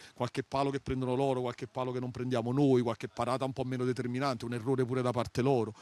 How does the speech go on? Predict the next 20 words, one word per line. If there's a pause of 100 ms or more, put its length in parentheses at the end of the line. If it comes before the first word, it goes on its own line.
(140)
perché
noi
qualche
errore
lo
commettiamo, (220)
contro
di
noi
sono
tutti
quanti
invece
perfetti
e
inappuntabili,
tranne
gli
arbitri
però.